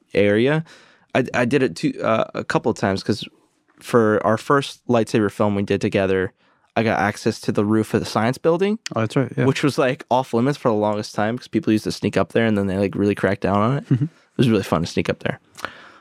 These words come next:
Speaker 1: Um,
Speaker 2: Is that a confession?
Speaker 1: did you ever, did you, oh, come on. Everyone did it. That's why they shut it down.
Speaker 2: <laughs>
Speaker 1: <laughs> Did you ever do that?
Speaker 2: No, I don't
Speaker 1: You never went to the roof of the science building?
Speaker 2: No.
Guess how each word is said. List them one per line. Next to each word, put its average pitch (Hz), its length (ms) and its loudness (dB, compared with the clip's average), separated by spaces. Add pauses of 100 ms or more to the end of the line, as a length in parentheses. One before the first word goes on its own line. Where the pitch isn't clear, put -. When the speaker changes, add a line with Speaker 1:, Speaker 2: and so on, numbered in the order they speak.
(160)
Speaker 1:
Um, 107 560 0 (180)
Speaker 2:
Is - 80 -8
that 107 100 2
a - 20 -4
confession? 104 400 2
Speaker 1:
did 131 120 0
you 151 80 0
ever, 185 120 0
did 135 280 -2
you, 135 100 -6 (600)
oh, 165 120 2
come 165 240 -2
on. 151 220 -4 (100)
Everyone 123 320 2
did 110 140 0
it. 101 80 0
That's 135 180 0
why 170 100 2
they 175 80 2
shut 170 220 0
it 147 80 -4
down. 160 220 0 (400)
Speaker 2:
<laughs> - 0 -
Speaker 1:
<laughs> 196 460 2 (280)
Did 160 120 -4
you 151 80 4
ever 175 80 -2
do 190 140 0
that? 233 200 -4
Speaker 2:
No, 135 260 2 (220)
I 123 100 -6
don't 110 200 -2
Speaker 1:
You 165 100 4
never 214 200 0
went 214 140 -4
to - 60 -10
the 208 80 -6
roof 220 160 -4
of - 60 -20
the - 60 -18
science 196 200 0
building? 226 320 0
Speaker 2:
No. 101 200 -12